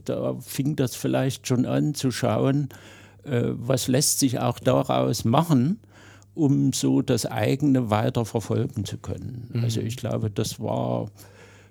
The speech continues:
Speaker 1: äh, groß und da gab es auch immer Möglichkeiten.
Speaker 2: Mhm.
Speaker 1: Natürlich immer eingeschränkt, weil, äh, bestimmte Dinge gingen nicht, aber,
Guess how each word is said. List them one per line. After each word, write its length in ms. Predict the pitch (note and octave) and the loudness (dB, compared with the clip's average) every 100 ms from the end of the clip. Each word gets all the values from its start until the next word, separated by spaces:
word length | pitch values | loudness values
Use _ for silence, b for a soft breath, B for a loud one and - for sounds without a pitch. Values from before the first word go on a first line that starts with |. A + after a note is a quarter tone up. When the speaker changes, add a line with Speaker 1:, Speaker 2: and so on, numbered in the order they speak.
| - - | -20 -14
Speaker 1:
äh, 40 | D#3 A#2 A#2 C3+ | -8 -8 -8 -8
groß 640 | - - A#2 A#2 E3 F#3+ | -8 -2 2 4 4 2
und 240 | - C3+ B2 | 0 0 2
da 100 | A2+ - | 0 0
gab 400 | B2 C3 D3+ - | 0 2 2 0
es 320 | D3 - - - _ | -2 -2 -6 -10 _
auch 560 | - G2+ A#2+ E3+ F#3+ - | -2 2 4 4 2 -4
immer 320 | - D3+ D3 | -4 0 2
Möglichkeiten. 960 | C#3+ B2+ C3 - - - - - - - - - - - - - - - | 4 4 4 0 -8 -8 -10 -12 -16 -20 -20 -20 -20 -20 -20 -20 -20 -12
Speaker 2:
Mhm. 80 | - | -8
Speaker 1:
Natürlich 440 | G#2 G2 A#2+ A#2 - | -6 0 2 2 0
immer 280 | C3 B2 | -2 0
eingeschränkt, 960 | A2+ A2 C#3 C3+ - C#3+ C#3 C#3+ - - | 0 0 0 -4 -2 0 2 0 -4 -10
weil, 440 | - A#2 A2+ A#2 A#2 | -4 -2 0 0 -2
äh, 520 | B2 - A#2+ A#2 A#2 A2+ | -6 -12 -12 -10 -12 -8
bestimmte 500 | G#2+ - A#2+ C3 A#2+ | -8 -6 -6 -4 -8
Dinge 340 | - A#2+ A#2 | -4 -4 -4
gingen 400 | G#2+ A#2 C#3+ D#3 | -2 -2 0 0
nicht, 500 | D#3+ F#3 - - - | -2 -2 -8 -12 -10
aber, 560 | A#2+ B2 B2 B2+ A#2+ | -2 0 0 -2 -2